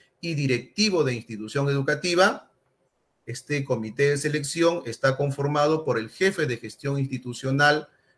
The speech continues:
de la ugel, quien lo preside, acompañado de un director designado de institución educativa,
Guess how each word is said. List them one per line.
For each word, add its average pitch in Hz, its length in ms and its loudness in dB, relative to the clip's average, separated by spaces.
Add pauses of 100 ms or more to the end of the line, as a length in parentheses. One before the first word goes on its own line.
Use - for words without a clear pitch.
(120)
de 117 120 0
la 107 120 2
ugel, 160 380 0
quien 160 280 0
lo 160 140 4
preside, 165 600 0 (460)
acompañado 113 920 2
de 120 160 0
un 131 200 0
director 135 600 0
designado 165 880 2
de 139 80 0
institución 123 540 -6
educativa, 151 800 -2